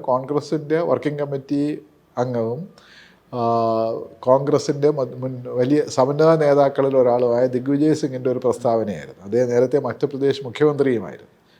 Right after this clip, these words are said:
ഇത് മാത്രമല്ല, സോണിയാഗാന്ധി, രാഹുൽ ഗാന്ധി കുടുംബത്തിനോട് വളരെ അടുത്ത ആളാ-, ആൾ-, ആളാണെന്നും ഉള്ള ഒരു ഇംപ്രഷനുള്ള മനുഷ്യനാണ്. അപ്പൊ അദ്ദേഹത്തിൻ്റെ, ഏഹ്, എന്താണ്, എക്സിൽ അല്ലെങ്കിൽ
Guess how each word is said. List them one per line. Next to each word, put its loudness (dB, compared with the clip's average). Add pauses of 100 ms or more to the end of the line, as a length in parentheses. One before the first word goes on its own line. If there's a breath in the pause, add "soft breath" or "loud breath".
(100)
ഇത് -6 (100)
മാത്രമല്ല, 4 (680 soft breath)
സോണിയാഗാന്ധി, 2 (420)
രാഹുൽ 2
ഗാന്ധി 0 (100)
കുടുംബത്തിനോട് 0
വളരെ 2
അടുത്ത 0 (120)
ആളാ-, 4 (140)
ആൾ-, 4 (260)
ആളാണെന്നും 8
ഉള്ള -6 (280)
ഒരു -6 (320)
ഇംപ്രഷനുള്ള -2
മനുഷ്യനാണ്. -12 (360 soft breath)
അപ്പൊ -2
അദ്ദേഹത്തിൻ്റെ, 10 (760 loud breath)
ഏഹ്, 8
എന്താണ്, 4 (500)
എക്സിൽ 4
അല്ലെങ്കിൽ 0